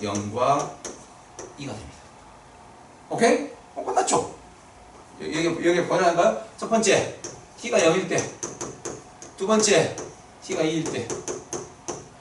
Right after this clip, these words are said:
영이 되면 점의 좌표는 어떻게 됩니까? 영 대신 여기 대입하니까 영, 삼 나오죠. 이렇게. 기울기는 얼마죠?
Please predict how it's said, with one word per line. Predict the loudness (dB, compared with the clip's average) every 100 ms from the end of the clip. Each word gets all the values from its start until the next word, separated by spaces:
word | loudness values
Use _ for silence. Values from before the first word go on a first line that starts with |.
| -20 2
영이 | 6 6 6
되면 | 6 6 4 2 -4 -14 -20 -8
점의 | -2 2
좌표는 | 2 4 2
어떻게 | 0 0
됩니까? | -2 -2 -4 -6 -8 -2
영 | -2 -2
대신 | -4 -4 -4
여기 | -4 -4
대입하니까 | -2 -2 -4 -8
영, | -8 -8 -8 -8
삼 | -8 -8
나오죠. | -10 -12 -14 -20 -16 -16 -16 -16 -16 -16 -20 -20 -20 -16 -16 -16 -18 -18 -18 -20 -20 -14
이렇게. | -14 -14 -18 -20 -20 -20 -20 -18 -2
기울기는 | 2 4 6 6
얼마죠? | 4 2 0 -4